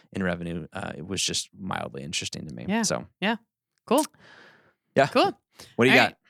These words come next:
Speaker 2: I have a good Instagram follow. Well, I think it's good. Um, it's called Black Liturgies. Um, and it's, um, it's like prayers and scripture-based, um, things that are written by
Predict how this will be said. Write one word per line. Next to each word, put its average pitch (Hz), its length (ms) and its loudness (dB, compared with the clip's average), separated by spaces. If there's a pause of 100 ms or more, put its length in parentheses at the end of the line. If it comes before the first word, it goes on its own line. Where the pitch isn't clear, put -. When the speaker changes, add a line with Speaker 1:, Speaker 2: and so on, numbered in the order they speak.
Speaker 2:
I 247 680 6
have 208 520 4
a 180 400 2
good 185 320 0
Instagram 160 500 -2
follow. 143 420 -2
Well, 147 240 -2
I 156 120 -6
think 139 200 -8
it's 139 140 -12
good. 143 240 -8 (400)
Um, 180 420 4
it's 196 240 -2
called 190 460 4
Black 175 320 2
Liturgies. 175 880 -2 (560)
Um, 170 340 2
and 170 200 0
it's, - 580 -2
um, 156 680 0 (220)
it's 214 140 -2
like - 180 0
prayers 254 800 2
and 175 680 2
scripture-based, 202 1300 0 (160)
um, 147 560 -2
things 233 420 2 (300)
that 185 100 4
are 180 120 4
written 185 280 2
by 160 280 6